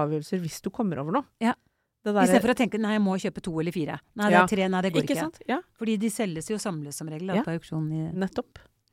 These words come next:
Speaker 1: Nei, dette synes jeg er bra tips. Så alt på en måte kan kombineres. Hva tenker du om å blande ulike treverk? Det er også lov,
Speaker 2: Og,
Speaker 1: egentlig.
Speaker 2: men det er veldig gøy at du spør
Speaker 1: Ja,
Speaker 2: om.
Speaker 1: ja.
Speaker 2: For det er veldig, det er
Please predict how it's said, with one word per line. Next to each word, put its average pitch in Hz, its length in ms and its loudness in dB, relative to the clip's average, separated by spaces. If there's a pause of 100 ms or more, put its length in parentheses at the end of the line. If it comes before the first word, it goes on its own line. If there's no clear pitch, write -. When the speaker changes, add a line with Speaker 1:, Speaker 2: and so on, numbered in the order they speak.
(160)
Speaker 1:
Nei, 220 160 2
dette 247 220 -6
synes 233 180 -6
jeg 262 100 2 (480)
er 233 160 0
bra 196 200 2
tips. - 280 -6 (180)
Så - 240 2
alt 294 440 2
på 294 80 2
en 277 60 2
måte 233 240 -2
kan 208 380 0 (100)
kombineres. 208 800 2
Hva 285 120 2
tenker 285 280 -4
du 214 80 4
om 247 120 2
å 285 100 0 (160)
blande 214 680 0 (560)
ulike 208 720 2
treverk? 170 760 0
Det 220 100 0
er 208 40 2
også 320 240 -2
lov, 156 540 0
Speaker 2:
Og, - 240 -14
Speaker 1:
egentlig. 311 320 6
Speaker 2:
men 302 100 6
det 311 80 6
er 302 80 2
veldig 262 120 0
gøy 214 120 4
at 202 80 -2
du 254 80 -4
spør - 160 -2
Speaker 1:
Ja, 160 120 4
Speaker 2:
om. 180 120 0 (100)
Speaker 1:
ja. 311 100 -2 (120)
Speaker 2:
For - 140 -2
det 285 200 6
er 247 360 2
veldig, 214 720 -2
det - 40 -6
er 254 140 0